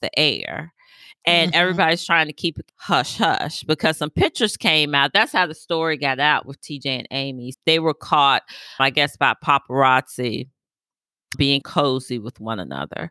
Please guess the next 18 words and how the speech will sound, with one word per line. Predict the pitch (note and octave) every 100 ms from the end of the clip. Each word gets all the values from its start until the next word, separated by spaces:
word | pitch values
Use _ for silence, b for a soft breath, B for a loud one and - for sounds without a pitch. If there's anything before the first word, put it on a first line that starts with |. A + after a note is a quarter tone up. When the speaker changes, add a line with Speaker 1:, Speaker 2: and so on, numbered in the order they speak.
| - B B B B B
Speaker 1:
So, | - - C4 A3 G#3 G3+ G3 F#3+ - _ _ _ _ _ _ _ _ _ _ _ _ _ _ _ _ -
I |
don't | E4 D#4
know, |
I | C#4 A#3+
just | D4
Speaker 2:
Well, | G4 G4+ F#4 E4+
I | - B3
think | G4+ G#4 -
with | C#4 C4+ B3+ - -
the | - A3+
N | C4+ C4
B | A#3 A3+
A, | - G3+ F#3+ E3+ D#3 E3+ F3+ E3+
there's | G3+ A#3 G#3+
an | -
issue | G#3 A3+ - A#3 A3
because | G#3 - - G3+ G3 F#3+ F3+ -